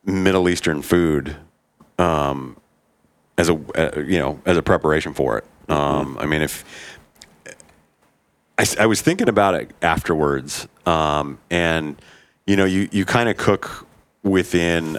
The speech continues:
Speaker 1: a zone for the most part, right? You're, you're culinary influences or what you're familiar with. And, and I'm, I'm a brave person. Like, I'll step outside of my bounds. Like, "Okay, let me try to understand this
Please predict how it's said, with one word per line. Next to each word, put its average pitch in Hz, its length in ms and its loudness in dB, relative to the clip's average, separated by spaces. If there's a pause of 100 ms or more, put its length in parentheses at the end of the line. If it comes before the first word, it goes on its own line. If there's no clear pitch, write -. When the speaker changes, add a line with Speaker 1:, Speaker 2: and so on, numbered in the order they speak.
Speaker 1:
a 80 100 2
zone 71 560 -2
for - 140 -2
the 67 60 0
most 67 240 -2
part, 64 260 -2 (320)
right? 73 300 0
You're, 76 320 0
you're 71 320 -2 (220)
culinary 85 420 2
influences 76 720 0
or 65 100 0
what 78 300 0
you're 69 100 -2
familiar 73 420 -2
with. 71 280 0
And, 85 120 -2 (300)
and 180 420 0
I'm, 117 380 2
I'm 117 200 2
a 104 60 2
brave 82 340 2
person. 76 360 0
Like, 73 180 0
I'll 78 160 2
step - 280 -2
outside 71 300 0
of 71 60 -2
my 69 100 -2
bounds. 69 320 -2
Like, 67 160 -2
"Okay, 73 220 0
let 73 140 0
me 76 80 -2
try 71 180 0
to 71 80 -2
understand 69 520 -2
this - 280 -4